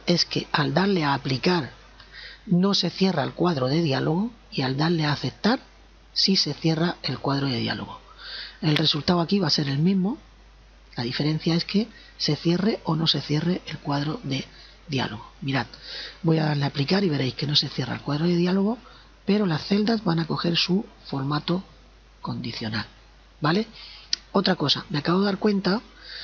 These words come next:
de que no he priorizado los colores. Si no hay un conflicto ahora mismo en Excel, va a salir bien, pero a mí me gusta priorizar. Y mi primera prioridad es saber quién está aprobado, pues lo coloco el primero.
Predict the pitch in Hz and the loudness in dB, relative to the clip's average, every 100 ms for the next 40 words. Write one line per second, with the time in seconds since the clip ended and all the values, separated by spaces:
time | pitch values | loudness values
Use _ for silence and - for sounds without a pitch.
0 | - - 185 156 151 156 175 165 180 160 | -16 -6 2 2 4 2 2 2 2 0
1 | - 160 160 196 254 - - - - - | 0 2 2 0 -2 -10 -20 -20 -20 -20
2 | - - 156 160 180 - - - 120 110 | -20 -2 2 2 2 -4 -6 -6 -4 -6
3 | - - - - - - - - - - | -8 -14 -18 -20 -20 -20 -20 -20 -6 0
4 | - 190 196 233 220 208 185 - 170 160 | 2 4 2 2 2 0 0 0 0 2
5 | 196 180 - 147 143 139 131 127 151 175 | 0 0 -2 -2 0 0 0 0 0 0
6 | - 165 233 269 147 143 175 165 127 123 | 0 0 0 -2 0 2 2 0 -2 -4
7 | 117 104 - - - - - 196 208 226 | -6 -8 -16 -14 -14 -10 2 2 4 2
8 | 202 185 196 185 151 135 113 117 107 - | 2 2 0 0 0 0 -2 -6 -8 -10
9 | - - 175 170 165 160 160 165 214 226 | -20 0 2 2 0 2 2 2 2 2
10 | 202 185 180 190 180 151 - 139 131 123 | 2 2 2 2 2 0 0 2 0 -2
11 | - 208 190 139 - 139 165 175 185 202 | -2 0 2 -2 0 0 2 0 2 0
12 | 277 - - - - - - 143 135 131 | 0 -6 -20 -20 -20 -20 -8 -4 -4 -2
13 | 135 135 139 135 - 127 117 107 | -2 -2 -2 -4 -4 -4 -4 -4